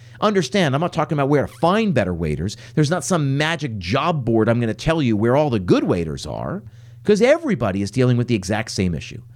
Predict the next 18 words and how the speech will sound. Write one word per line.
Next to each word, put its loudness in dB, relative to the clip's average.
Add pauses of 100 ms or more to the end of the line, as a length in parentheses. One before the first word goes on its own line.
(640)
There 4
are 4
a 0
couple 0
of 2
mindset -2
shifts -2
we 2
need -2
to 0
make, 0
then 0
we're 0
gonna 0
cover -2
four 4
specific -4
areas. -2